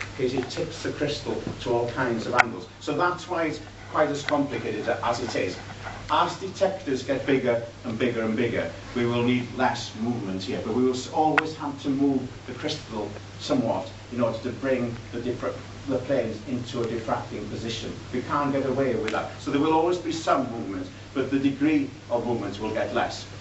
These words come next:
So the instrument we've got at the moment is known as a four-circle diffractometer. It's got a detector,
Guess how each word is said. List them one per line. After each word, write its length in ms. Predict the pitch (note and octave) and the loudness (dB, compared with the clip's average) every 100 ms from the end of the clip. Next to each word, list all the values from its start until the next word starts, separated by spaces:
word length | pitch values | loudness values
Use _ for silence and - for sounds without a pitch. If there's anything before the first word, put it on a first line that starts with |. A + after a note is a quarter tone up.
| - - - | -14 -14 0
So 140 | D3+ | 4
the 80 | D3+ | 4
instrument 400 | D#3 - F3 E3+ | 2 2 0 2
we've 120 | E3+ | 2
got 180 | E3+ A3+ | 2 2
at 80 | D#3 | 2
the 80 | |
moment 420 | D#3+ D#3 A#3+ F#2 - - - - | 4 4 2 0 -6 -12 -12 -6
is 180 | B2+ C3+ | 0 4
known 200 | B2+ B2 | 4 2
as 160 | A#2+ | -2
a 60 | C3 | -4
four-circle 720 | - C#3+ C3 C3 C#3+ C3 C3 | 0 2 4 2 0 0 0
diffractometer. 800 | B2+ B2+ C3 C3 G#2+ - C#3+ - - - - - | 0 0 0 0 -2 -2 -4 -4 -6 -12 -10 -4
It's 180 | B2+ - | -2 0
got 440 | C#3+ C#3+ C#3 - - - - - - - - - - - - - - - - C#3 | 4 4 4 -2 -10 -14 -14 -14 -14 -14 -14 -14 -14 -14 -14 -14 -14 -12 -4 0
a 80 | |
detector, 680 | C#3 C#3+ E3+ - - B2+ C3+ | 2 2 0 -2 -2 0 0